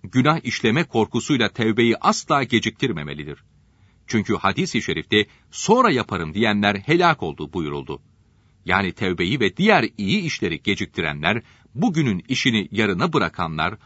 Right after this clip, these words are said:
aldandı, ziyan etti. Günah kulun yanında küçük ve kıymetsiz görününce Allahü Teala katında büyük olur. Kul küçük günahı büyük görünce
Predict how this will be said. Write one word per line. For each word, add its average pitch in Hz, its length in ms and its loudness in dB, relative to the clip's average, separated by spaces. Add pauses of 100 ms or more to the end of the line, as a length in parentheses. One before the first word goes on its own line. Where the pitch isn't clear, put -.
(200)
aldandı, 95 760 2 (200)
ziyan 92 400 -2
etti. 71 380 -8 (2000)
Günah 226 360 4 (120)
kulun 214 360 4
yanında 185 460 2
küçük 180 360 -4
ve 180 120 6
kıymetsiz 160 680 0
görününce 165 760 4
Allahü 160 480 2
Teala 147 460 0
katında 143 500 0
büyük 110 300 0
olur. 71 200 -10 (840)
Kul 135 320 4 (120)
küçük - 380 -2
günahı 98 440 0
büyük 131 280 -4
görünce 98 540 4